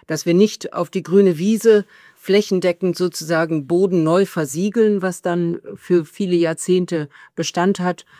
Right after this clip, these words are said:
sondern dass wir ver-, auch versuchen, verantwortlich mit, mit, mit den Menschen zusammen eine Nachverdichtung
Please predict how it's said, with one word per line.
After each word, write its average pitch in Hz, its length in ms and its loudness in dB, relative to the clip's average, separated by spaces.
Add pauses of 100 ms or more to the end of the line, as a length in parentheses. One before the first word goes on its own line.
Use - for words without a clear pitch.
(100)
sondern 160 360 0
dass 165 280 -4
wir 170 160 4
ver-, - 220 -8
auch 190 160 0
versuchen, 175 520 -2
verantwortlich 175 680 -4
mit, 185 220 0
mit, 180 160 0
mit 190 220 2
den 170 160 2
Menschen 175 360 -2
zusammen 165 400 -4
eine 156 200 -4
Nachverdichtung 165 800 -4